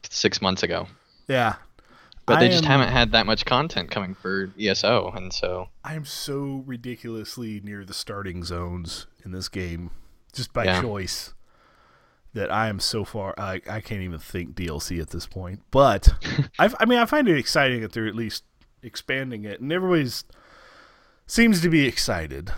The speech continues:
Speaker 2: I haven't heard any negative
Speaker 1: Yeah.
Speaker 2: things about it yet, or I haven't read
Speaker 1: I mean,
Speaker 2: any
Speaker 1: it
Speaker 2: negative
Speaker 1: has
Speaker 2: stuff.
Speaker 1: it has gotten a lot better. I mean, they've been doing things recently, like adding in the, uh, full voiceover where the faces will actually match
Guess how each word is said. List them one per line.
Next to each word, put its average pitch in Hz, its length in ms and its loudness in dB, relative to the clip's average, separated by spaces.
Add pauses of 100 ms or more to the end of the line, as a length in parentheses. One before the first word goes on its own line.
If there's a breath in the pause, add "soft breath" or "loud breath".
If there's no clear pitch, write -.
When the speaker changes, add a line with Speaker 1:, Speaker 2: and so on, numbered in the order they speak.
(140)
Speaker 2:
I 127 60 -4
haven't 139 200 -2
heard 131 180 0
any 107 160 -2
negative 90 420 -2
Speaker 1:
Yeah. - 60 -12
Speaker 2:
things 82 260 -10
about 82 240 -8
it - 80 -8
yet, 90 220 -8
or 113 100 0
I - 20 4
haven't 135 180 0
read 113 200 2
Speaker 1:
I 107 60 2
mean, 147 80 8
Speaker 2:
any 143 80 8
Speaker 1:
it - 60 2
Speaker 2:
negative - 140 -2
Speaker 1:
has 180 220 4 (200)
Speaker 2:
stuff. - 100 -10 (840)
Speaker 1:
it 113 160 2
has 156 240 6
gotten 113 240 4
a 104 80 4
lot 104 380 4
better. 98 240 6
I - 20 -2
mean, 107 140 2
they've 110 120 2
been 117 200 2
doing 123 240 4
things 113 260 0
recently, 107 440 2
like 95 180 4
adding 101 300 2
in 101 340 0
the, 95 400 0
uh, 90 260 2 (220)
full 123 600 8
voiceover 113 600 6
where 104 180 8
the 92 140 2
faces 104 600 2
will 95 120 2
actually 95 320 0
match 95 580 0